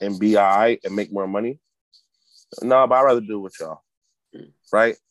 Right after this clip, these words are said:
Speaker 1: 'Cause I want a different type of energy in this, right? And I feel like the more energy I have of that, it's gonna be successful. You know what I'm saying? Like, and that's how my Thanksgiving Eve started. I started off, my boys did a party the year before, just a pop-up party.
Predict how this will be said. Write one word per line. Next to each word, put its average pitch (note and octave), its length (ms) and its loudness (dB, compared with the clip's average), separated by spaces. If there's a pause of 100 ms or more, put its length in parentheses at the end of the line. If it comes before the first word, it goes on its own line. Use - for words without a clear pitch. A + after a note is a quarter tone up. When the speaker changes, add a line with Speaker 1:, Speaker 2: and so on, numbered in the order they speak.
(140)
Speaker 1:
'Cause A#2 140 -2
I B2 60 4
want B2+ 200 -2
a - 20 -8
different A2+ 200 -8
type G#2 120 -10
of G2 60 -4
energy F2+ 360 -8
in E2 80 -6
this, - 280 -10 (460)
right? G#2 280 2 (300)
And G2+ 80 0
I G#2+ 80 0
feel A2+ 140 0
like A2 80 0
the G#2+ 60 -8
more A2 180 -4
energy G#2+ 260 -8
I G2+ 60 -2
have G#2+ 220 -4
of F#2 100 -14
that, F#2+ 220 -8 (300)
it's F#2+ 120 -12
gonna G2 200 -4
be F#2 140 -10
successful. - 600 -6 (380)
You - 80 -6
know G2 60 0
what G#2 60 4
I'm G#2 80 0
saying? A2+ 420 2 (420)
Like, F#2+ 260 0 (300)
and G#2+ 120 -2
that's A#2 140 0
how A2+ 100 0
my A2+ 100 -4
Thanksgiving G#2+ 460 -10
Eve C3 160 -8
started. F#2+ 260 -2
I F2+ 60 -6
started A#2 340 2
off, A#2+ 300 2 (1080)
my E2+ 100 -10
boys A2 320 -4
did A2 140 -6
a G#2+ 40 -8
party C3 420 0
the G#2 80 -6
year G2+ 160 -4
before, G#2+ 540 -6 (920)
just G#2 160 -10
a G2 40 -10
pop-up B2 300 -6
party. F2 280 -8